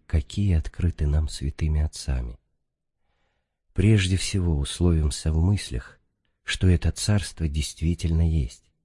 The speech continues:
истина существует, Бог есть, и, следовательно, Его царство с Ним существует. После страшного суда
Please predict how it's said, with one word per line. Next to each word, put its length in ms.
истина 480
существует, 760
Бог 560
есть, 580
и, 120
следовательно, 840
Его 240
царство 500
с 140
Ним 160
существует. 840
После 320
страшного 580
суда 480